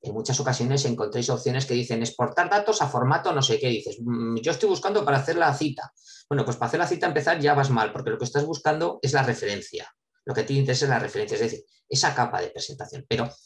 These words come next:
tenéis que tener en cuenta que para llegar a esa capa de presentación, por ejemplo, aquí cuando hablan de estilo Harvard estamos hablando de la capa más superior, que es la capa de presentación. Primero tenemos la capa inferior, que es la de los datos bibliográficos,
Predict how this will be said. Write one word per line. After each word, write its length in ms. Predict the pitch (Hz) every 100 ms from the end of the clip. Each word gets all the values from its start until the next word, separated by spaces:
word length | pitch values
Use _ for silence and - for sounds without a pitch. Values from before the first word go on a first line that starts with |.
| - -
tenéis 160 | 151 139
que 80 |
tener 140 | - -
en 40 |
cuenta 260 | 170 170 -
que 120 | 139
para 180 | 120 110
llegar 260 | 107 123
a 20 | 160
esa 200 | - -
capa 260 | 151 143
de 120 | 131
presentación, 1040 | - 117 - 101 - - - 151 131 117 135 _ _
por 80 | -
ejemplo, 200 | 120 123
aquí 140 | 123
cuando 200 | 131 120
hablan 160 | 127 120
de 60 | 117
estilo 320 | - 120 120
Harvard 280 | 120 120 123
estamos 280 | - 127
hablando 320 | 127 131 139 - - -
de 120 | 117
la 120 | 107
capa 240 | 135 120 127
más 180 | 113 -
superior, 560 | - 101 120 160 143
que 80 | -
es 60 | -
la 120 | -
capa 220 | 110 -
de 100 | 98
presentación. 720 | - - - - - 143 135 - _ - - - -
Primero 340 | 120 143 180 -
tenemos 300 | 165 151 135
la 120 | 120
capa 260 | 131 131
inferior, 400 | 175 135 151 165
que 80 | -
es 80 | 139
la 80 | 127
de 80 | 113
los 120 | 104
datos 300 | 139 139 113
bibliográficos, 880 | 101 95 160 - 98 - - -